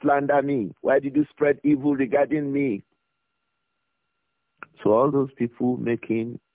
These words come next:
videos, TikTok, WhatsApp posting, social media posting, disgracing people,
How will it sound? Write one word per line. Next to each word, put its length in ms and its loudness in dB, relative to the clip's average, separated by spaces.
videos, 500 4
TikTok, 760 -2
WhatsApp 500 -2
posting, 540 -4
social 360 2
media 360 0
posting, 520 -4
disgracing 720 -2
people, 520 -6